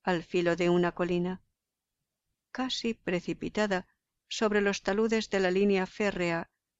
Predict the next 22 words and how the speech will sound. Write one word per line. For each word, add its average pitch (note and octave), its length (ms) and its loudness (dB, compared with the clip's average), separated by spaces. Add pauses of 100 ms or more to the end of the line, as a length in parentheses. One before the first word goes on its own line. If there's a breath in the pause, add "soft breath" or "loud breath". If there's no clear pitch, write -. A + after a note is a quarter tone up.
(140)
que F#3 160 2
orillaba F3 600 0
la E3 200 0
áspera E3 380 -4
costa E3+ 380 -6
marítima. E3 640 -2 (3250)
Era G#3 340 2
aquello G#3 580 0 (100)
un G3+ 180 4
alarde F#3+ 440 0
arquitectónico, F3+ 1000 -2 (580)
a G#3 100 0
la G#3 120 0
vez C4 200 -2
que E3+ 180 0
una F#3 200 4
bravata F3 520 -2
contra F#3+ 480 0
la E3+ 140 2
ley E3+ 200 0
de E3+ 140 0
gravedad. E3+ 540 -4